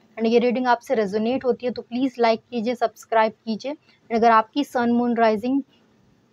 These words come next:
स्कॉर्पियो है यानी कि वृश्चिक राशि है, so ये reading आपके लिए है, ज़रूर देखिए। Okay, so आइए हम start करते हैं।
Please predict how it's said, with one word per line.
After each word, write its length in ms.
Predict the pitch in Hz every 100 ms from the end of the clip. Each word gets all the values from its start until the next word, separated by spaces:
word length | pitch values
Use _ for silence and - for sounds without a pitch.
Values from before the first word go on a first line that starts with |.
| _
स्कॉर्पियो 600 | _ - 226 220 214 277 269
है 160 | 247
यानी 220 | 240 220 214
कि 120 | 240
वृश्चिक 380 | 208 208 233 214
राशि 340 | 208 202 -
है, 80 | 226
so 100 | 233
ये 60 | 233
reading 260 | 214 220 208
आपके 320 | 202 - 226
लिए 180 | 220 226
है, 160 | 254
ज़रूर 400 | 208 208 202 202
देखिए। 400 | 185 190 - 170 - - _ - -
Okay, 240 | 196 277 370
so 160 | -
आइए 220 | 220 214
हम 80 | 220
start 420 | 220 - 202 214 -
करते 280 | 233 214
हैं। 200 | 233 294